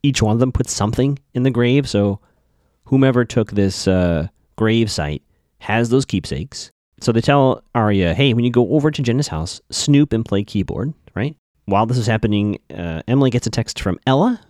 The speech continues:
Arya's mother, who is also the teacher in school now. She got a ninety-four in the test, and already Emily's like, "I didn't even finish it. There's actually no way I could have done that." And they, at this point, which I think is very good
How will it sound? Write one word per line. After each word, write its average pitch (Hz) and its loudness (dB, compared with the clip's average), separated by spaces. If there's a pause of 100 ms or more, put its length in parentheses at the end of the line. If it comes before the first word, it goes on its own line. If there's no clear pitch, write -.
(120)
Arya's 80 -6
mother, 131 4
who 110 0
is 82 -6
also 76 -6
the 67 -8
teacher 131 -2
in 127 -2
school 117 -2
now. 107 0 (100)
She - -2
got 123 4
a 120 2
ninety-four 135 2
in 123 2
the 117 0
test, 107 -2
and 90 -2 (300)
already 110 2
Emily's 104 0
like, 87 -2
"I - -4
didn't 160 4
even 135 4
finish 156 0
it. - -10
There's - -10 (240)
actually 127 -2
no 123 4
way 107 0
I 82 -2
could - -8
have 82 -8
done 82 -4
that." 69 -8 (520)
And 95 -2
they, 185 4
at 123 -2
this 101 -2
point, 82 -4
which 92 -4
I 98 -2
think 104 -4
is 92 -2
very 87 -4 (240)
good 87 2